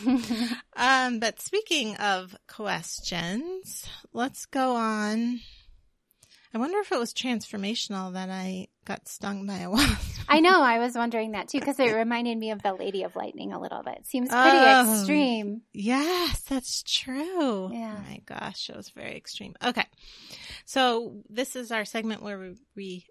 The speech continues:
Speaker 2: read questions, and we have one today, and it is about chakras. So I will read it. "Dear Tess and Natasha, beyond the standard seven chakras that we typically think of, I've heard mention of additional chakras.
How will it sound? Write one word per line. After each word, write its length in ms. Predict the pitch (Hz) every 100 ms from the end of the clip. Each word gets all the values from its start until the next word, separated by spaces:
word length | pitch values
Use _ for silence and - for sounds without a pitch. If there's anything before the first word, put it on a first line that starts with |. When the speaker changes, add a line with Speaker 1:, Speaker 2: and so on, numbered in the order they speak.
| -
Speaker 2:
read 280 | 185 175 -
questions, 720 | - 170 - - 214 330 370 -
and 220 | 202 196
we 120 | 202
have 280 | 190 190 185
one 300 | 202 262 339
today, 520 | - 208 196 208 233 -
and 280 | 196 196 202
it 140 | 190
is 160 | 202 -
about 220 | - 254
chakras. 600 | - 349 403 - - - - _ - - - -
So 140 | - -
I 100 | 170
will 140 | 175
read 160 | - -
it. 100 | - - _
"Dear 280 | 254 311 330
Tess 380 | - 262 247
and 220 | - 208 202
Natasha, 580 | 202 175 170 - - -
beyond 360 | 202 208 247 320
the 80 |
standard 540 | 330 - 220 214 208 202
seven 380 | - 196 196 190
chakras 540 | - 170 - 170 175
that 140 | 180
we 140 | - 175
typically 500 | - 269 277 - 220
think 300 | - 214 196
of, 220 | 165 165
I've 400 | - 190 185 - -
heard 260 | 262 302
mention 580 | 262 233 269 247 - 170
of 180 | - 196
additional 420 | 226 311 - 247
chakras. 560 | 190 - - - - -